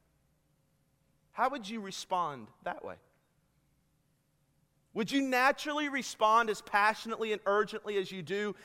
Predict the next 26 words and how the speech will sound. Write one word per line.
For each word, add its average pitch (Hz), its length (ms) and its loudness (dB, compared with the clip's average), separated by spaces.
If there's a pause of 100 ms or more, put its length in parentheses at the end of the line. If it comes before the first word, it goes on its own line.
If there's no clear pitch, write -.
(160)
if 214 180 2
your 185 140 -2
child 208 460 4
came 196 200 -4
home 196 180 0
and 156 120 -8
cursed 196 320 -4
at 214 100 -6
you? 226 140 -12 (1900)
Or 165 100 2
would 220 180 4
there 262 80 -4
be 233 120 -2
less 214 420 4
urgency 208 480 0
because, 180 300 -6
after 190 340 2
all, 180 220 4
kids 170 340 -6
are 139 80 -4
just 131 260 -6 (1700)
lazy 135 420 -4
sometimes? 76 320 -18 (1600)
Chances 277 540 0
are 214 100 6
high 202 420 6